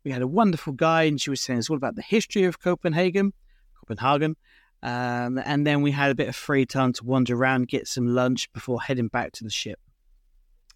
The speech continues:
Some of my friends went to go, uh, to Tivoli Gardens, which is one of the inspirations for the original Disneyland.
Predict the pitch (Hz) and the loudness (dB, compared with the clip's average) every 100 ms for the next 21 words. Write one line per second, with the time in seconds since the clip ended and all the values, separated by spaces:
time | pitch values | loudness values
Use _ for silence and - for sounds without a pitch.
0 | - 196 180 165 147 147 147 123 143 123 | -2 4 6 6 4 2 0 2 0 0
1 | 143 131 131 135 127 - - 156 143 135 | -2 0 -2 -2 -6 -6 -2 0 2 4
2 | 147 156 151 - - _ _ 127 117 117 | 4 4 0 -4 -14 _ _ -8 -8 -4
3 | 131 147 143 135 123 139 143 139 - 135 | 0 2 4 2 0 0 2 2 0 -6
4 | - 131 123 160 139 135 117 143 127 131 | -2 0 2 2 4 2 4 2 2 0
5 | 135 127 127 | 2 0 -2